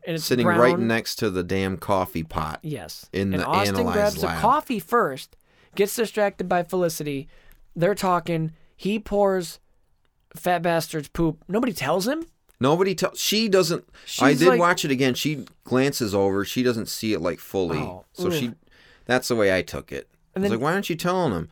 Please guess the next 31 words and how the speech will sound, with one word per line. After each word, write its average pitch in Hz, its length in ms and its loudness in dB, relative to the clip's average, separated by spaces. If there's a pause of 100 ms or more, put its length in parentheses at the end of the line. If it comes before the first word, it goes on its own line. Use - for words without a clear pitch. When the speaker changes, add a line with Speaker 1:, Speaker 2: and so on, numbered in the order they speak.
Speaker 1:
each 226 300 -8
time 202 400 -4
he 190 120 -2
tries, 175 360 -4
he 185 240 -2
goes 180 240 -2
to 175 80 -8
take 170 160 -4
a 165 80 -2
sip, 175 300 -4
he 170 60 -4
gets 170 220 -4
interrupted. 160 640 -2 (300)
Speaker 2:
Yeah. 120 160 4
Speaker 1:
But 113 80 8
then 202 80 6
he 196 80 2
finally 185 340 0
Speaker 2:
He 156 60 -2
Speaker 1:
does 170 260 2
take 120 140 4
a - 20 6
Speaker 2:
smells 117 260 4
like, 147 160 0
Speaker 1:
sip. - 460 -14 (480)
Speaker 2:
"This 180 220 0
coffee 240 480 0
smells 165 480 0
like 190 200 2
shit." - 840 -2 (100)
Speaker 1:
It 180 240 -2